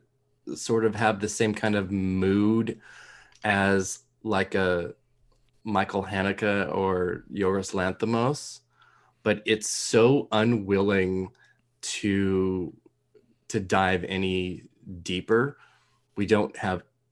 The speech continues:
any insight whatsoever as to why he does it, which is o-, which is okay. I don't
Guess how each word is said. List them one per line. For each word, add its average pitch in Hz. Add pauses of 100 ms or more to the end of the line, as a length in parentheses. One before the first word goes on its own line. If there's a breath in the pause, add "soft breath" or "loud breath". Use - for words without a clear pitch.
(200)
any 156
insight 104
whatsoever 95
as 95
to 90
why 90 (160)
he 92
does 92
it, 87 (240 loud breath)
which 214
is 254
o-, 240 (180)
which 208
is 214
okay. 214
I 107
don't 160